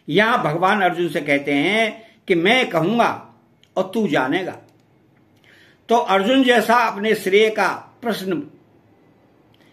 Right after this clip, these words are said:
करने वाला और भगवान जैसा सर्वज्ञ कहने वाला मिलना दुर्लभ है। वास्तव में देखा जाए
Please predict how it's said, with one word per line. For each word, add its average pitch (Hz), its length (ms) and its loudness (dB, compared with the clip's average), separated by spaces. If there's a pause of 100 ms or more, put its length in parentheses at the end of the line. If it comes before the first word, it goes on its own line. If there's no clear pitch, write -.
(180)
करने 240 300 4
वाला 233 260 4
और 170 220 0
भगवान 208 480 0
जैसा 208 320 2
सर्वज्ञ 214 560 0 (520)
कहने 233 300 4
वाला 254 280 4
मिलना 226 340 2
दुर्लभ 226 380 -2
है। 147 300 -10 (220)
वास्तव 190 400 -2
में 165 200 -4
देखा 180 320 0
जाए 247 420 2